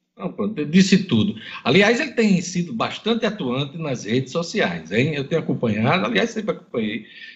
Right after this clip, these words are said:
eh, os políticos do Rio Grande do Norte, né? E Henrique tem,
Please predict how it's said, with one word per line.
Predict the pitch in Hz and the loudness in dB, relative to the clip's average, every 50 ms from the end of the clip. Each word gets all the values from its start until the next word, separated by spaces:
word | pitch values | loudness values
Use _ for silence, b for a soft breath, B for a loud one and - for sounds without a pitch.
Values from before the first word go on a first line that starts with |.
| B B - | B B -8
eh, | 98 98 - 98 | -6 -6 -6 -6
os | - - | -8 -8
políticos | - - 123 113 110 110 107 101 | -2 2 4 6 6 4 4 -2
do | 98 98 98 | 0 0 2
Rio | 101 101 | 2 2
Grande | 104 104 113 107 | 4 4 4 4
do | 190 170 | 6 6
Norte, | 131 147 196 247 233 - - | 6 4 4 2 0 -2 -2
né? | - 156 196 - - B B B B B B B B B | -2 -2 -2 -4 -8 B B B B B B B B B
E | 113 127 165 | 2 4 6
Henrique | 185 160 143 165 180 175 175 - 202 208 208 202 196 190 - - _ | 6 6 6 6 4 4 2 0 -2 -2 0 0 0 0 -2 -4 _
tem, | - 180 185 190 196 190 180 160 143 127 117 113 - | 4 6 8 8 8 8 8 6 4 0 -2 -4 -8